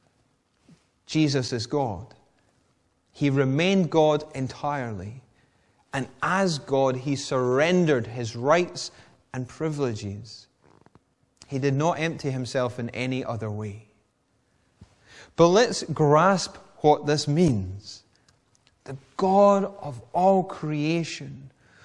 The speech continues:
chose, for the sake of the world, to give up glory and fi-, follow, walk in the way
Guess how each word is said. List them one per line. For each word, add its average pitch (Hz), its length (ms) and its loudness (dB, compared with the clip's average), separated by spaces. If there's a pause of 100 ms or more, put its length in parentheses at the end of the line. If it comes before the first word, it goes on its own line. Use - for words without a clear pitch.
(240)
chose, 214 960 6 (460)
for - 120 -4
the 147 140 -2
sake 202 360 -2
of 139 120 -4
the 120 80 -4
world, 90 260 -10 (1160)
to 139 240 -12
give 175 280 0
up 165 240 -2
glory 113 600 -8 (1800)
and 123 100 -8
fi-, 156 480 -4
follow, 160 600 0
walk 139 380 0
in 139 180 -2
the 123 100 0
way 147 520 0